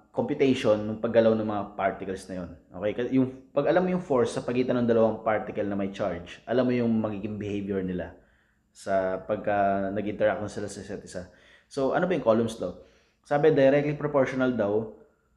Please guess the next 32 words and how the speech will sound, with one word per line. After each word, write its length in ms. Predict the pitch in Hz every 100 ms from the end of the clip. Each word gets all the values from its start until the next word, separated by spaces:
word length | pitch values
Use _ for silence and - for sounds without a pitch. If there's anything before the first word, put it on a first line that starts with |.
| _ _ _ _
yung 240 | - 131 120
electrostatic 640 | 123 127 127 - 117 -
force, 240 | 151 147 104
ah, 240 | 113 - -
yung 160 | 113 113
force 240 | 139 135 131
sa 80 |
pagitan 400 | - 117 120 120
ng 40 | 113
dalawang 200 | 113 110
charges, 640 | 104 95 90 90 - _
ay 160 | - 117
directly 480 | 117 113 143 165 160
proportional 800 | 147 143 120 123 101 95 101 - _ _ _ _
to 160 | 120
the 80 | 120
product 460 | - 131 127 113 113
of 80 | 110
the 80 | 110
electrostatic 720 | 107 107 110 104 104 92 92
charges. 560 | 101 90 90 87 - _ -
Okay? 400 | 90 101 - _ _ _ _
Pag 160 | 131 156
sinabing 320 | 175 180 180
directly 400 | 156 156 147 147
proportional, 480 | 135 131 127 127 104
ibig 160 | 113 117
sabihin, 320 | 117 107 101
pagka 400 | 120 113 123 113
tumaas 320 | 120 131 143
yung 160 | 143 135
isa, 400 | - - 95 98